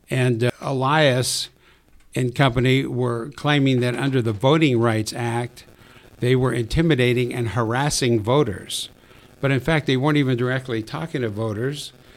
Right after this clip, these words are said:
They were just looking at, uh, anomalies, uh, whether the people didn't live in the area, whether they maybe weren't citizens, or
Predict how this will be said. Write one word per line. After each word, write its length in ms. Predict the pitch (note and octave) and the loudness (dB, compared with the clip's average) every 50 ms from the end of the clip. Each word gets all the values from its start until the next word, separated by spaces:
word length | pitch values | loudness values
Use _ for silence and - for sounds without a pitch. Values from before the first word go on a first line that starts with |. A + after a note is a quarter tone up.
| - - - - | -20 -20 -20 -8
They 160 | - B2+ C3 | -4 -2 -2
were 160 | C3 B2 B2 A#2 | 0 -2 -4 -4
just 540 | G#2+ A2 B2+ B2+ C3 B2+ B2+ - - - - - - - - - - | -4 -4 -2 -2 -2 -2 -4 -6 -10 -14 -20 -20 -20 -20 -20 -20 -12
looking 540 | - A#2+ D3 D#3 - C#3 C3 B2+ B2 B2+ - | -6 -4 -4 -4 -2 -2 -2 -2 -2 -4 -6
at, 320 | C#3+ B2+ A#2+ A#2+ - - | -6 -8 -8 -8 -10 -12
uh, 180 | B2 B2+ A#2+ - | -12 -12 -12 -10
anomalies, 1080 | - C3 B2 B2 A#2+ B2 C3 D3 D3 C3+ A#2 A#2 A2+ A2 A2+ B2 C3+ C3 B2+ - - - - - - - - | -10 -8 -6 -4 -2 -2 -2 -2 0 0 -2 -2 -4 -4 -4 -6 -6 -6 -6 -6 -8 -8 -12 -20 -20 -18 -12
uh, 120 | - A#2+ A2+ | -10 -8 -8
whether 340 | B2 B2 B2+ B2 A#2 A#2+ | -6 -4 -4 -4 -4 -6
the 100 | A#2 A2+ | -8 -8
people 300 | G#2+ C3 B2 A2 A#2 A#2+ | -6 -6 -6 -6 -6 -6
didn't 240 | G#2+ A#2+ A2+ A2+ A2+ | -6 -6 -6 -6 -6
live 160 | B2 C3 B2 | -6 -6 -6
in 140 | A#2 A#2 A2+ | -6 -6 -8
the 220 | A2 G#2+ A2 A#2+ - | -8 -8 -10 -12 -10
area, 480 | - B2+ B2+ C#3 C3+ C3 C3+ C3+ C3+ B2+ | -10 -8 -6 -6 -4 -4 -4 -4 -4 -4
whether 320 | A#2+ A#2 G#2+ G#2 G#2 G2+ | -6 -8 -8 -10 -10 -12
they 240 | G2+ G#2 G#2 G2+ G2+ | -10 -10 -10 -10 -10
maybe 580 | G#2 G#2+ G#2 A2 G#2+ G#2 A2 A2 A2 A2 G#2+ _ _ _ _ _ _ _ _ _ | -12 -12 -12 -14 -14 -14 -16 -16 -16 -18 -20 _ _ _ _ _ _ _ _ _
weren't 380 | - - - G#2 G#2 A#2 A#2+ - | -16 -14 -14 -12 -14 -14 -12 -10
citizens, 800 | - - A#2 A2+ B2 C#3+ C3 - - D#3 E3 F#3 F#3+ F3 C3 B2 | -8 -8 -8 -8 -6 -8 -8 -6 -4 -4 -2 -2 -2 -4 -4 -4
or 480 | A#2 G#2+ G#2+ A2 A2 A2 - D3 D3 | -6 -4 -4 -6 -8 -10 -12 -16 -18